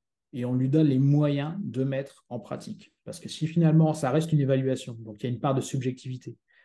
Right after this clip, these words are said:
si on présente les choses comme étant une espèce d'outil de contrôle de flicage,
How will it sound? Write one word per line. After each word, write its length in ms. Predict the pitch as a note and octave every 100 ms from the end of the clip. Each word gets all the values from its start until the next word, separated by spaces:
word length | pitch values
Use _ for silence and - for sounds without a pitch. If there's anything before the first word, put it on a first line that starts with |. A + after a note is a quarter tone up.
| _ _
si 160 | - C#3
on 100 | C3
présente 400 | - E3 E3+ E3
les 120 | D#3
choses 260 | - D#3+
comme 160 | D3 C3+
étant 400 | B2+ C#3+ C#3 - _ _ _ -
une 60 |
espèce 340 | A#2 - C#3 B2
d'outil 280 | D3+ -
de 100 | D3+
contrôle 400 | C3 C#3+ C3 D3
de 80 | B2+
flicage, 580 | D#3+ B2 - C3+ D#3 D#3